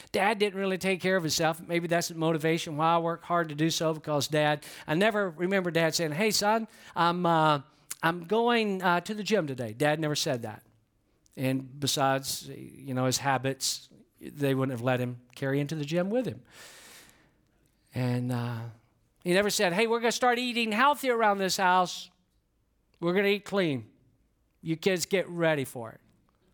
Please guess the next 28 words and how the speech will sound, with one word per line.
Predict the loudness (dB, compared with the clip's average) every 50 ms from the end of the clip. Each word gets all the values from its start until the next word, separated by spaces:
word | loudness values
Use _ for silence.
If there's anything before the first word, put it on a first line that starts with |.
| _ _ _ _ _ _
That | -2 2 4
never | 4 4 4 4 4
happened. | 2 2 0 -2 -4 -12 -14 -18 _ _ _ _ _ _
Now, | 0 2 2 2
on | 0 -2
occasion, | -2 -2 -2 0 0 0 -2 -2
Dad'd | 2 2 2 2 2
say, | 0 0 2 2
"I'll | 2 2
give | 2 -2 -2 -2
you | -2
a |
dollar | 0 2 2 2 2 2 0
if | -2 -2 -2
you'll | -2 0
eat | 0 0
a | 0
jalapeno | 0 2 0 0 0 -2 -2 -4 -2
pepper." | -2 -2 -2 -2 -4 -12 -16 -16 _ _ -20 -20 -20 -20 -20 -20 -20 -20 -20 -20 -20 -20 -20 -20 -20 -20 -20 -20 -20 -20 -20 -20 -20 -20 -20 -20 -20 -20 -20 -20 _ -4
But | 0 2
that's | 2 2 2 0 -2
not | -2 -2 -4 -4
clean | -4 -4 -2 -2 -2 0
eating. | 0 0 0 0 0
That's | 0 0 0 0
just | -2 -2 -2 0
like | 0 -2 -2 -2
torture. | -2 -2 -2 -2 -2 -6 -10 -12 -14